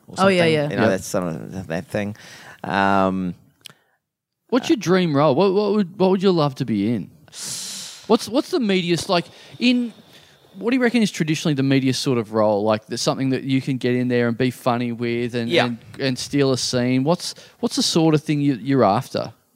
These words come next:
Speaker 1: Um, well, look, I, I, I'm fascinated with the whole Marvel world, and, and
Speaker 3: Oh, yeah.
Speaker 1: just, just, I'm not a big, uh, you know, comic book fan,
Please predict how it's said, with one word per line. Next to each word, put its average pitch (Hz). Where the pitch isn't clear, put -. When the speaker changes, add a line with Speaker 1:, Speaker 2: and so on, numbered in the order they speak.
Speaker 1:
Um, 113
well, 226
look, 208
I, 151
I, 165
I'm 131
fascinated 113
with 110
the 104
whole 107
Marvel 104
world, 78
and, 98
and 104
Speaker 3:
Oh, 165
yeah. 180
Speaker 1:
just, 131
just, 147
I'm 127
not 143
a 131
big, 117
uh, 98
you 101
know, 101
comic 107
book -
fan, 143